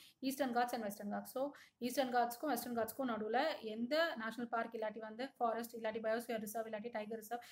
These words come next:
எது வந்து ப்ராப்பரான லிங்காக இருக்கு அப்படின்றது வந்து கேட்டிருக்காங்க. இதுல வந்து ஆன்சர் என்ன அப்படின்னு பார்த்தீங்கன்னா, சத்தியலம்-, சத்தியமங்கலம் tiger reserve தான் வந்து Western காட்ஸ்க்கும் Eastern காட்ஸ்க்கும் நடுவுல ஒரு, அஹ், ப்ராப்பரான லிங்காக இருக்கு அப்படிங்கிறது வந்து ஞாபகம் வச்சுக்கோங்க. நம்ம சத்தியமங்கலம் tiger reserve பத்தி தரவா படிச்சுட்டு,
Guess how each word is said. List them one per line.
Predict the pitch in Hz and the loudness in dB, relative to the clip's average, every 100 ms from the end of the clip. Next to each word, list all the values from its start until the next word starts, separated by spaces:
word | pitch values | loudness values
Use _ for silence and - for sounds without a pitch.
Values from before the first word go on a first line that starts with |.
| - - | -18 0
எது | 240 240 | 2 6
வந்து | 269 262 | 4 4
ப்ராப்பரான | - - 240 233 262 | 4 4 4 2 2
லிங்காக | 226 - 240 220 | 0 2 4 4
இருக்கு | 220 226 | 0 -2
அப்படின்றது | 202 208 202 | 0 -2 -2
வந்து | 202 220 | -4 -6
கேட்டிருக்காங்க. | 220 208 208 208 226 - - - - | -8 -12 -8 -2 -2 -2 -10 -16 -6
இதுல | 226 233 | 2 4
வந்து | 226 233 302 | 4 4 4
ஆன்சர் | 240 254 254 | 4 4 2
என்ன | 226 | 2
அப்படின்னு | 226 214 208 | -2 -2 -2
பார்த்தீங்கன்னா, | 214 247 311 | 0 0 2
சத்தியலம்-, | 226 277 262 240 - | 2 2 2 0 -4
சத்தியமங்கலம் | 233 233 302 262 226 233 254 | -4 0 2 4 4 2 2
tiger | 214 214 226 | 0 0 0
reserve | 214 - 208 | -2 -2 -2
தான் | 214 226 | -2 -4
வந்து | 226 339 - - - _ | -2 -2 -2 -14 -16 _
Western | 240 269 247 | -2 4 6
காட்ஸ்க்கும் | 233 240 269 | 6 4 0
Eastern | 233 247 233 | 2 2 2
காட்ஸ்க்கும் | 214 269 240 | 0 2 2
நடுவுல | 214 240 247 | 2 2 4
ஒரு, | 226 359 - - - 233 | 4 2 0 -12 -4 4
அஹ், | 226 214 208 | 6 6 4
ப்ராப்பரான | 226 226 233 233 247 | 4 6 6 6 6
லிங்காக | 240 226 240 226 | 2 4 6 6
இருக்கு | 220 220 233 | 2 2 4
அப்படிங்கிறது | 208 202 196 | 4 2 0
வந்து | 214 | 0
ஞாபகம் | 214 202 | -2 -4
வச்சுக்கோங்க. | - - 226 | -6 -4 0
நம்ம | 294 254 | 2 2
சத்தியமங்கலம் | 233 285 277 240 226 | 0 2 2 2 2
tiger | 226 214 220 | 0 -2 -4
reserve | 214 214 | 0 -2
பத்தி | 220 302 | -2 0
தரவா | 233 226 247 | 4 6 6
படிச்சுட்டு, | 208 208 330 | 2 2 4